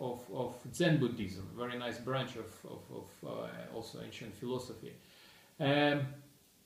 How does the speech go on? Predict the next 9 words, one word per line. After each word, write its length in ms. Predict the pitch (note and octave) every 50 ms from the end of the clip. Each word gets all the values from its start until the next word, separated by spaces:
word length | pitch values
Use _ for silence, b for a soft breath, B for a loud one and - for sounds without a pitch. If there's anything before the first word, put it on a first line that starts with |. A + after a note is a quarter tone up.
| _ _ -
uh, 220 | D3+ D3+ D3 D3 C#3
he 200 | B2+ - G3 F#3+
said 600 | - - - - G#3+ A3 A3 G#3 F#3+ - - -
that 260 | - - F3+ F3+ F3+ - -
ideal 440 | F#3 G3+ A#3+ A#3+ A3 A#3+ G#3 G3 F#3+
ruler 600 | G3 A3+ C4+ D4 C4+ F#3+ D3+ E3 F3 F3 - - - - - -
is 180 | - D3+ C#3 C3+
no 260 | E3+ G#3+ C4+ - F#3
ruler, 380 | C#3+ B2+ A#2+ A2 G2 G2 G2